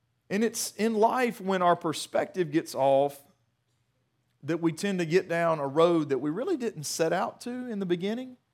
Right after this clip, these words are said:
Um, when we were coming back from Tennessee, I was born in the eastern part of Tennessee,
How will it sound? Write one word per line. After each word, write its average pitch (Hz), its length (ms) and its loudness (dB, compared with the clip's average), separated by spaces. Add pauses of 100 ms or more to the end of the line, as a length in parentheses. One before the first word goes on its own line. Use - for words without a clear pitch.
(600)
Um, 147 380 2
when 170 140 0
we 226 100 2
were 196 100 0
coming 180 300 0
back 180 460 2
from 139 380 -8
Tennessee, 175 580 -2
I 147 100 2
was 196 160 0
born 165 340 0
in 127 260 -10
the 151 80 -6
eastern 165 260 -8
part 156 180 -2
of 147 80 -6
Tennessee, 160 600 -6